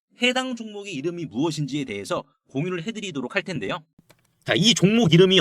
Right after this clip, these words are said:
어떤 것이고, 자, 이를 토대로 매수가 어떻게 잡아야 되고 최종적인 양산 일정이 어떻게 되는지 이러한 부분을 공유 드릴 테니까 꼭 한번 확인하시고요. 백 프로 무료입니다. 이 긁지 않은 복권주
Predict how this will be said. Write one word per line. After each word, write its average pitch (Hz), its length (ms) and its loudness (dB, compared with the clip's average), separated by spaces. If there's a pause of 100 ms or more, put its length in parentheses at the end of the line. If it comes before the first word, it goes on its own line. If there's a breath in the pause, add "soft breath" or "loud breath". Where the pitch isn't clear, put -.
(120)
어떤 160 300 4
것이고, 87 420 -2 (360)
자, - 80 2
이를 226 240 6
토대로 208 200 8
매수가 170 340 8
어떻게 147 260 6
잡아야 120 300 4
되고 127 260 8 (340 loud breath)
최종적인 247 680 8
양산 208 420 8
일정이 180 360 6
어떻게 185 280 6
되는지 85 420 2 (520)
이러한 220 420 6
부분을 107 480 0
공유 156 140 8
드릴 101 200 2
테니까 92 480 0 (600 soft breath)
꼭 247 200 4
한번 220 220 8
확인하시고요. 175 760 2
백 - 220 2
프로 233 220 6
무료입니다. 117 600 0 (100)
이 170 160 2
긁지 202 500 6
않은 208 340 6
복권주 104 540 6